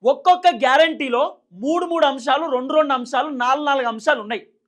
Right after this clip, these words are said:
ఈ ఆరు గ్యారెంటీలలో ఉన్నటువంటి అంశాలన్నీ పక్కన పెట్టిరు. ఆరారు గ్యారెంటీలో వీళ్ళు ఏమనుకుంటారంటే ఫ్రీ బస్, ఫ్రీ బస్ అనేది ఒక గ్యారెంటీ అనుకుంటున్నారు. తర్వాత ఇందిరమ్మ ఇండ్లు అనేది ఒక గ్యారెంటీ అనుకుంటున్నారు. ఆ గ్యారెంటీలో ఉన్నటువంటి అంశాల గురించి వీళ్ళు చెప్తలేరు, అన్నీ చేసేసినాం,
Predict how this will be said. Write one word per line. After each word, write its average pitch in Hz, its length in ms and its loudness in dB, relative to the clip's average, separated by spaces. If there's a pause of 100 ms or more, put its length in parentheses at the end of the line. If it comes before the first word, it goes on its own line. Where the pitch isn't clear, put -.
(480)
ఈ 294 80 -4
ఆరు 277 280 4
గ్యారెంటీలలో 339 840 4
ఉన్నటువంటి 302 420 0
అంశాలన్నీ 302 440 -2
పక్కన 320 280 -2
పెట్టిరు. 302 360 -4 (680)
ఆరారు 320 360 6
గ్యారెంటీలో 311 760 2
వీళ్ళు 285 240 -2
ఏమనుకుంటారంటే 302 520 -2
ఫ్రీ 302 260 -6
బస్, 320 260 0 (200)
ఫ్రీ 320 140 -4
బస్ 330 260 0
అనేది 330 180 -2
ఒక 320 140 -4
గ్యారెంటీ 277 380 2
అనుకుంటున్నారు. 214 460 -8 (840)
తర్వాత 320 320 4
ఇందిరమ్మ 320 420 0
ఇండ్లు 311 240 -2
అనేది 330 160 -2
ఒక 330 160 -4
గ్యారెంటీ 285 380 2
అనుకుంటున్నారు. 240 500 -4 (520)
ఆ 247 60 4
గ్యారెంటీలో 339 880 2
ఉన్నటువంటి 320 420 0
అంశాల 320 300 0
గురించి 320 280 -4
వీళ్ళు 311 160 -6
చెప్తలేరు, 311 520 0 (120)
అన్నీ 330 260 -10
చేసేసినాం, 320 540 -4